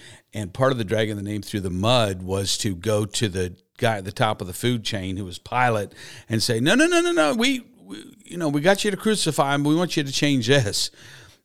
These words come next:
And, uh, you know, they just, it was like, they didn't, the narcissist did, it didn't play well, even at the end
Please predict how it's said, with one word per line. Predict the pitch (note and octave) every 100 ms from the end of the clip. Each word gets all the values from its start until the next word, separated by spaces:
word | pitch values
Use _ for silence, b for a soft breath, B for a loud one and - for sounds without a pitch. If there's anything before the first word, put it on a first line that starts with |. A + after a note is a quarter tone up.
| _
And, | A#2 A#2+ A2+ G#2+
uh, | G#2+ G2 G2 -
you | B2+
know, | A#2
they | G#2+ A#2+
just, | C#3+ -
it | C#3+
was | C3 A#2
like, | A#2+ A#2 - _ - - - _
they | C#3 D3 D#3
didn't, | F#3 D3
the | C3+ C3
narcissist | C3 D#3 D#3 C#3 - B2+ -
did, | C3+ B2+
it | C3 A#2+
didn't | D#3+ E3+ D3 -
play | - D3+ C#3 C#3+
well, | B2 A#2+ C3 B2 A#2 -
even | D#3+ E3 C#3+
at | A#2+ -
the | G#2+ -
end | A2 B2+ A#2+ G#2